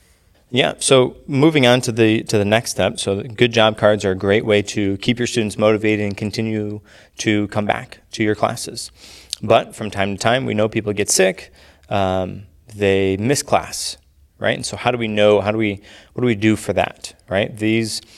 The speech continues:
would be a, um, a weekly task that you would go through your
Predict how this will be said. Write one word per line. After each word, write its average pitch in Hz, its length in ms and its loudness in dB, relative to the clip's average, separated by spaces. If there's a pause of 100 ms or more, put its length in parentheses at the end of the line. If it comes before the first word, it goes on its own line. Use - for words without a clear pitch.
(260)
would 104 200 -2
be 104 400 2
a, 95 600 0 (160)
um, 92 380 -10 (1000)
a 104 60 -4
weekly 120 600 0 (460)
task 113 480 -4 (320)
that 107 180 2
you 107 140 2
would 104 120 0
go 104 160 6
through 113 300 0
your 98 540 2